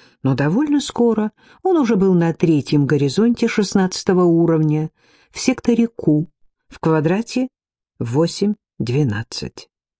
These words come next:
Здесь не сновали дорогие горовикары и не ораторствовал президент. Здесь, если тебе дадут в ухо, охранник с киберпсом на помощь не прибежит. На третьем горизонте жили незамысловато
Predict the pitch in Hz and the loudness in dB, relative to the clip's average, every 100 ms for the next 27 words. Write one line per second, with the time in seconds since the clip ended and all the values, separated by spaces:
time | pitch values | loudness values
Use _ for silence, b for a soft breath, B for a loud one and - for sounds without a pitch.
0 | _ B B B 185 185 285 302 269 262 | _ B B B -2 2 0 2 2 2
1 | - 247 220 190 170 156 151 147 151 151 | 2 0 2 0 0 0 0 0 0 0
2 | 139 143 _ _ - 156 165 151 135 - | -2 -6 _ _ -2 0 2 0 -2 -2
3 | 185 208 185 180 _ b b 214 208 185 | -2 -2 -4 -6 _ b b 0 4 4
4 | 165 156 160 160 151 - 139 131 135 - | 2 0 -2 -2 -4 -2 -4 -2 -2 -2
5 | 135 120 113 123 147 156 - _ _ _ | -2 -2 -2 -2 -4 -8 -18 _ _ _
6 | B B B 151 151 202 190 196 190 196 | B B B -4 0 0 2 0 2 0
7 | 185 190 196 220 233 175 - 143 123 - | 2 2 2 2 0 -2 -2 -4 -2 -4
8 | 107 _ _ _ - 196 233 220 208 190 | -8 _ _ _ -6 -2 0 2 2 0
9 | - _ _ - - 180 185 190 - 254 | -6 _ _ -6 0 2 0 -2 -2 0
10 | 214 156 180 208 - 151 139 143 170 156 | 2 0 -2 -2 -2 0 0 0 -4 -2
11 | 151 151 147 - _ _ B B B 190 | -4 -4 -6 -10 _ _ B B B 0
12 | 196 269 269 180 160 165 151 156 147 165 | 2 0 2 2 4 2 2 0 0 0
13 | 170 202 190 185 b b b b - 180 | 2 2 2 -2 b b b b 0 2
14 | 180 180 175 175 160 143 135 127 - 214 | 4 0 0 0 0 -2 -4 -4 -4 -6